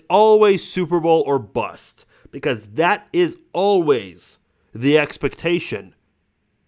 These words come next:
from Cowboys fans. Is Dak Prescott really gonna take you to a Super Bowl?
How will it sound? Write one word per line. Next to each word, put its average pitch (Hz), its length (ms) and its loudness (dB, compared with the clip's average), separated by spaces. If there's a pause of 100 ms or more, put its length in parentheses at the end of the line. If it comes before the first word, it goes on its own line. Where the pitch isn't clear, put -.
(600)
from 135 240 -2
Cowboys 120 500 -2
fans. 78 520 -20 (1400)
Is 139 240 4
Dak 185 320 2
Prescott 202 540 2
really 151 200 4
gonna 151 180 2
take 143 260 -2
you 127 60 -12
to 127 160 -2
a 107 40 -4
Super 127 260 -4
Bowl? 131 300 -2